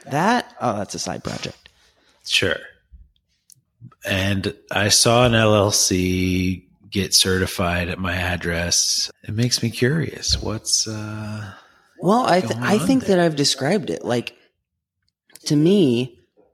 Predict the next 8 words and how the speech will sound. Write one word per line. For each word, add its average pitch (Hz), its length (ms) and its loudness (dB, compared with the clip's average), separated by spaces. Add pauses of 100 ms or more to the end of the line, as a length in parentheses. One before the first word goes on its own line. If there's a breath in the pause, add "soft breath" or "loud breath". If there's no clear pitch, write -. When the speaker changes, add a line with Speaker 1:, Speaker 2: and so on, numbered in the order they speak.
(220)
Speaker 1:
I 165 160 0
have 156 280 4
far 143 320 2
less 117 280 2
interest 107 420 -2
in 104 420 -2 (1200)
physical, 117 720 0 (340)
uh, - 460 -8